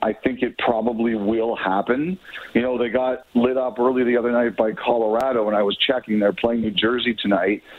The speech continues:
and it didn't look like Strome was being moved into a better position. So, uh, I, there's definitely traction to this, as, as we reported earlier this week. The, his name is definitely out there, and I think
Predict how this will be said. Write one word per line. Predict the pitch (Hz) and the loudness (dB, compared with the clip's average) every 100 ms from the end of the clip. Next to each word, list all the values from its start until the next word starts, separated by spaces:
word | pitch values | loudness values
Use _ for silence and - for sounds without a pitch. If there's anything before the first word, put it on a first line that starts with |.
| - 208 | -4 -2
and | |
it | 208 | 0
didn't | 156 127 123 117 | -2 -2 -2 -2
look | 127 - | -2 0
like | 117 107 - - | 0 -2 -4 -2
Strome | - - 120 120 113 | 0 2 0 2 2
was | 110 101 104 | 2 0 0
being | 120 117 107 | -2 0 -2
moved | 117 110 104 - - - - - | -2 -2 -4 -4 -6 -20 -12 -2
into | 120 123 117 | -2 0 0
a | 113 | 0
better | 120 117 117 | 0 0 0
position. | 113 98 120 120 92 85 - - | 0 2 2 0 -2 -2 0 0
So, | 120 104 104 101 - - - - - | 2 2 0 -2 -6 -8 -8 -8 -2
uh, | 107 113 | -2 0
I, | 139 139 143 | 0 0 0
there's | 156 - | 0 0
definitely | 185 170 156 143 131 | -2 -2 -2 0 0
traction | - 123 101 101 110 104 | 0 -2 -2 0 0 0
to | 101 | 2
this, | 101 101 - - | 2 2 0 2
as, | 98 98 - | 2 2 2
as | 101 92 | 0 2
we | 101 | 0
reported | 104 101 104 107 98 | 0 0 0 0 0
earlier | 101 101 | 0 0
this | 98 - | 0 0
week. | 101 104 90 - - - - | 0 0 -4 -10 -12 -12 -2
The, | - | 0
his | 123 107 120 107 | 0 0 -2 -2
name | 127 135 123 | -2 -2 -4
is | 107 - | -4 -2
definitely | 127 - 123 117 110 | -2 0 0 2 2
out | 104 107 | 0 0
there, | 110 107 104 101 - - | 0 0 0 -4 -10 -4
and | 107 104 | 0 2
I | 117 - | 0 -2
think | 131 | -2